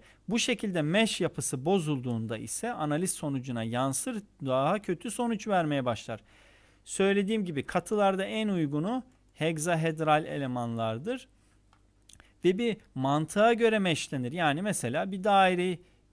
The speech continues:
çemberi meshleyeceğim ben. Daire olsun. E şimdi bunu gidip böyle meshlerseniz bu iyi bir şey değil. Bu güzel bir mesh değil.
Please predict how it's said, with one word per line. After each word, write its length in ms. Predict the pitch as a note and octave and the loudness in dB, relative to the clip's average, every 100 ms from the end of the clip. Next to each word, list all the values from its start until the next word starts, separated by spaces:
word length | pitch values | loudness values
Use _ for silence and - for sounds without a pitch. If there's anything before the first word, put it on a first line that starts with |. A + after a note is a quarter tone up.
| _ | _
çemberi 440 | - F#3 D3+ F3 | -2 0 2 0
meshleyeceğim 640 | A3+ A3 G#3 A#3+ G#3+ A3 D3+ | 0 -2 -2 -4 0 0 0
ben. 200 | A2+ D#3+ | -2 4
Daire 400 | F#3+ F#3+ G3 G3 | 8 8 8 4
olsun. 380 | C3+ - - - _ _ _ _ _ | 2 0 -12 -18 _ _ _ _ _
E 80 | - | -10
şimdi 220 | C#3 G#3 | -6 -4
bunu 140 | G3+ A3+ | -4 -2
gidip 200 | G#3+ F#3+ | -4 -4
böyle 360 | E3 G#3+ A3+ | 2 4 4
meshlerseniz 640 | G#3+ F#3+ - A#3+ - G#3 A#3 | 2 0 0 -2 -2 -6 -4
bu 200 | F3+ A#3 | -6 -6
iyi 260 | G3+ F#3 F3+ | -4 -4 -4
bir 60 | |
şey 240 | - A3+ G#3+ | -2 -2 0
değil. 300 | A3+ A#2+ - _ _ _ _ _ _ _ _ _ _ _ _ _ _ _ _ _ _ _ _ _ | -2 -2 -6 _ _ _ _ _ _ _ _ _ _ _ _ _ _ _ _ _ _ _ _ _
Bu 60 | F3 | -10
güzel 340 | E3 G#3 G3 | 0 2 2
bir 60 | F#3 | 2
mesh 340 | G3 F#3 - | 0 -2 -2
değil. 260 | G3 C3 | -4 -4